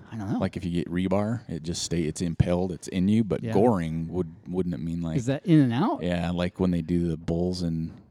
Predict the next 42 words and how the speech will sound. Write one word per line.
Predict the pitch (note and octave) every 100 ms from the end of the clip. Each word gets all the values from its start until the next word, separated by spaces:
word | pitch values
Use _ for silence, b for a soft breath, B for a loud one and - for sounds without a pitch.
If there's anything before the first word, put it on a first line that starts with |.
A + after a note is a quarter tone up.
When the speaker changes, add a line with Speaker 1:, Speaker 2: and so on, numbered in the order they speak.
| -
Speaker 2:
in | D#2 D#2 D2
Mexico, | E2 E2+ - - F#2 F#2+
the | D#2
bullfighting, | E2+ F2+ E2+ F2+ G2+
they | D#2
call | - F2
that | F2 C#2+
being | E2+ D#2+
gored. | C#2 - F2 G#2+
Speaker 1:
Yeah, | C3 B2+
Speaker 2:
And | G#2+ A#2+
they |
Speaker 1:
right. | A#2+
Speaker 2:
don't, | F#2+ -
the |
bull | E2 F#2
doesn't | E2+ D#2+ D2
stick | - -
inside | E2 D2+ D2+ E2+
and | D2+
stay | - E2+
with | D2+ F#2 C2+
you. | C#2+
So | - -
I | D2
Speaker 1:
Could. | -
Speaker 2:
think | E3+ G#2+
that | G#2+ - -
could | A#2+ G#2
be |
the | F2
difference. | E2 E2+ - - - -
Speaker 1:
It |
could. | F#3 B3 - C3
Okay. | A2+ C3
Speaker 2:
Without | E3 F#2 F2 -
looking | E2+ F#2+ F#2 E2
that | D#2+ D#2+
up | C#2+ E2
on | D#2 -
social | - C#2 -
media | D2+ E2 D2+